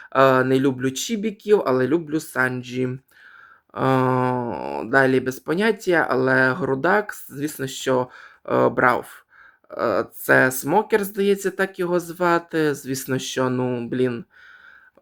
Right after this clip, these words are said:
пройти повз не міг. І ще один, е, мужичок класний. Ну, ви зрозуміли. Дизайн персонажа, звісно, що беру. І Санджі, Санджі, Санджі з Зоро. Звісно, що то любов.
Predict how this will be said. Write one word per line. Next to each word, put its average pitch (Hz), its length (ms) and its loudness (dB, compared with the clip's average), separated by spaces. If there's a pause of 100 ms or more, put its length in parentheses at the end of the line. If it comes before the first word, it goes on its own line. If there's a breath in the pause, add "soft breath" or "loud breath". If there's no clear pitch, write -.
пройти 135 340 2
повз 139 360 0
не 131 100 -4
міг. 123 280 -4
І 214 240 -2
ще - 220 0
один, 127 380 0 (340 soft breath)
е, 131 80 -4
мужичок 127 560 -4
класний. 123 600 -6 (480 loud breath)
Ну, 196 160 8
ви 165 160 4
зрозуміли. 123 640 -2
Дизайн 156 460 4
персонажа, 185 680 4
звісно, 139 340 -8
що 131 220 -6
беру. 117 320 -4 (540 soft breath)
І 170 320 6
Санджі, 185 500 2
Санджі, 165 420 0
Санджі 151 480 -2
з 131 320 -4
Зоро. 123 500 -2
Звісно, 135 380 -8
що 123 220 -6
то 147 280 0
любов. 127 680 -2